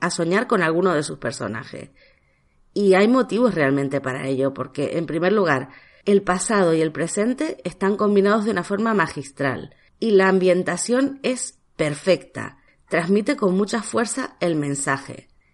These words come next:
Y el mensaje es muy sencillo. La guerra civil española sigue afectando hoy en día a muchas personas. Sus efectos siguen siendo devastadores,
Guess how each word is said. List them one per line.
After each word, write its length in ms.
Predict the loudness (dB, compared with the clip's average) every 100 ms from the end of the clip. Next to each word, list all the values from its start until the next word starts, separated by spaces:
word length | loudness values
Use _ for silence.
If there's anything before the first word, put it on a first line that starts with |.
| _
Y 80 | 2
el 100 | 4
mensaje 420 | 2 0 -2 0
es 60 | 2
muy 140 | 2
sencillo. 680 | 0 -4 -2 -2 0 -2 -4 _ _ _
La 200 | 2 4
guerra 240 | 2 -2
civil 320 | -2 0 2
española 800 | 0 -4 -4 0 0 0 -4 -14 _ _
sigue 260 | -6 -2
afectando 800 | 0 -2 -8 -2 -2 0 -2 -4 -4
hoy 180 | 2 4
en 160 | 4
día 380 | 0 -2 -4 -6 _
a 100 | 0
muchas 360 | 2 2 0 -6
personas. 640 | -6 -6 -4 -4 -4 -10 _ _ _ _
Sus 260 | _ -4 0
efectos 500 | 0 -2 -4 -4 -4
siguen 260 | -2 0 0
siendo 380 | 0 -2 -4 -4
devastadores, 920 | 0 0 -2 -6 -4 0 -2 -4 -12